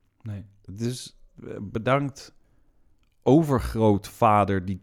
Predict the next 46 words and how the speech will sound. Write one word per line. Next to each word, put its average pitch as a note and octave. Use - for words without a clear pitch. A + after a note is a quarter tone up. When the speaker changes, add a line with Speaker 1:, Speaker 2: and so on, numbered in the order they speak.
Speaker 2:
kippenboer A2+
was F#2
Speaker 1:
Mm. A#2+
Speaker 2:
in A#2
West-Friesland A2+
Speaker 1:
Mm. A#2+
Speaker 2:
voor C3+
mijn B2
bruine A#2
ogen. C3
Speaker 1:
Ja. A#2
Speaker 2:
Dat A2
is -
de B2+
laatste B2+
van A#2+
mijn A2
lijn. A2+
Er A#2+
zitten B2
er A#2
honderden A#2+
tussen C3
inmiddels. F#2
En B2
een A#2+
laatste B2+
met A2+
bruine A2
ogen. A#2+
En G2
nu A#2
ben A#2
ik A#2
er F2+
weer. E2
Dat C#3
heeft F2+
me G2
ook C#3+
het G2+
gevoel A2+
gegeven F#2+
dat F2
ik, F2+
eh, F#2